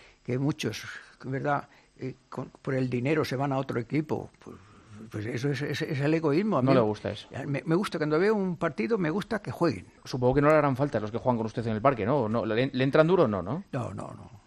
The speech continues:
Speaker 2: Es que vamos, es un peligro, claro,
Speaker 1: No,
Speaker 2: imagínate.
Speaker 1: no, yo, yo, yo tengo
Speaker 2: ¿Y usted?
Speaker 1: eh,
Speaker 2: ¿Pegaba fuerte?
Speaker 1: Tampoco, <laughs> no me gusta tampoco.
Speaker 2: No.
Speaker 1: No, me gusta hacer jugadas, ¿verdad? Que, que se vea que, que juegas,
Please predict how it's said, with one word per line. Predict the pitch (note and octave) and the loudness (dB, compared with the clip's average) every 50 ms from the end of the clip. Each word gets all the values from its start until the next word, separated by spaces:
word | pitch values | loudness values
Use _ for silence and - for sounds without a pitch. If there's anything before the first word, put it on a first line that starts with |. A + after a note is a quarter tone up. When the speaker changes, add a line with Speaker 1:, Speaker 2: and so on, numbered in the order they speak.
| _ _ _ | _ _ _
Speaker 2:
Es | - | -12
que | - - | -6 -4
vamos, | G#2 F2+ A2+ A#2+ G#2+ - | -2 -2 -2 -2 -4 -6
es | - F2+ | -12 -14
un | G#2 G2 | -12 -10
peligro, | F#2+ G2 F#2+ G2 B2 B2+ A2 | -8 -6 -4 -2 0 0 0
claro, | F#2+ G2+ A#2+ C3+ | 0 0 0 0
Speaker 1:
No, | G#2 E2 | 0 -2
Speaker 2:
imagínate. | F2 E2+ - - G2 F#2 - - - - - - - - | -2 -4 -6 -6 -6 -8 -8 -12 -16 -20 -20 -20 -18 -16
Speaker 1:
no, | A2 G#2+ G#2 | -16 -14 -14
yo, | F#2+ G2+ A2+ A#2+ B2 B2 B2 A#2 - C3 | -12 -8 -6 -4 -4 -4 -4 -6 -8 -10
yo, | B2 A#2 A#2 A#2+ B2 | -8 -6 -4 -4 -4
yo | A#2 A#2+ B2+ | -4 -6 -8
tengo | B2 - C3 D3 C#3+ | -6 -6 -4 -2 0
Speaker 2:
¿Y | B2+ | 0
usted? | C3 - D#3 D#3+ F#3+ G#3+ - - - | 2 6 6 6 6 4 0 -10 -12
Speaker 1:
eh, | - - - - - | -12 -12 -12 -8 -4
Speaker 2:
¿Pegaba | - A#2 B2+ E3 F3+ E3+ | 0 2 4 4 4 2
fuerte? | D#3+ G3 F3+ - B2 G#2+ - | 0 -2 0 0 -2 -4 -2
Speaker 1:
Tampoco, | - G#2+ G2+ G#2 - - F#2+ - - - _ - - - - - - - - | -4 -6 -6 -6 -6 -8 -10 -10 -10 -20 _ -20 -18 -14 -14 -12 -12 -10 -8
<laughs> | - - - | -8 -8 -6
no | - | -6
me | - - - | -8 -10 -10
gusta | - - - - - - | -10 -14 -14 -14 -14 -16
tampoco. | - - A#2 - - - - - - - | -12 -12 -12 -12 -12 -16 -18 -18 -14 -6
Speaker 2:
No. | - A2 G#2+ F#2 F2 - - - - - - - - _ | -4 -2 -2 -2 -4 -8 -14 -20 -20 -20 -20 -20 -18 _
Speaker 1:
No, | - C#3+ C3+ | -6 -6 -4
me | A#2+ B2+ | -4 -4
gusta | C#3+ F#3 - - - | -4 -6 -4 -4 -4
hacer | D#3+ - F3+ E3+ E3+ | -2 -2 0 -2 -2
jugadas, | - - D3+ C#3+ D#3 F3+ F3+ G3+ G3 - | -2 -2 0 2 2 2 2 0 -4 -4
¿verdad? | F3+ D3 C#3+ F3 G3 G#3 | -6 -4 -2 -2 -2 -2
Que, | - - D#3+ C3+ B2 A#2 | -4 -8 -6 -6 -6 -6
que | A#2 | -6
se | - - | -4 -2
vea | C3 C3 E3 F3+ | 0 0 0 0
que, | - D3 C3 - | -2 -6 -8 -8
que | - - A#2 | -10 -12 -8
juegas, | - - F3 A#2 - - - - | -4 -2 -2 -2 -4 -6 -14 -16